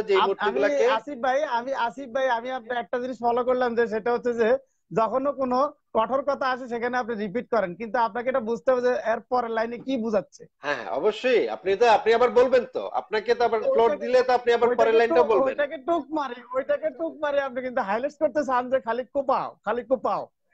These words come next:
Speaker 2: এটাকে হাইলাইট করার জন্য আপনি একটা কৌশল
Speaker 1: ভাই,
Speaker 2: করতেছেন মনে হয়।
Speaker 1: কোপানোর কথা থাকলে তো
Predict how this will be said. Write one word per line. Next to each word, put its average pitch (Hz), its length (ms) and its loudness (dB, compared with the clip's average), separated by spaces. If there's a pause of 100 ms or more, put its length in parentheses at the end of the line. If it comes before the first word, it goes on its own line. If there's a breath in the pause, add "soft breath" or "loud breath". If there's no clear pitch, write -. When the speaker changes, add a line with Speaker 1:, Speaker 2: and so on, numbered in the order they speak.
(160)
Speaker 2:
এটাকে 285 340 2
হাইলাইট 277 420 -2
করার 285 220 -2
জন্য 269 200 -6
আপনি 254 160 0
একটা 240 140 -6
কৌশল 233 380 0
Speaker 1:
ভাই, 247 80 -2
Speaker 2:
করতেছেন 156 440 -2
মনে 147 220 0
হয়। - 40 0
Speaker 1:
কোপানোর 185 300 2
কথা 190 240 2
থাকলে 185 300 0
তো 214 160 0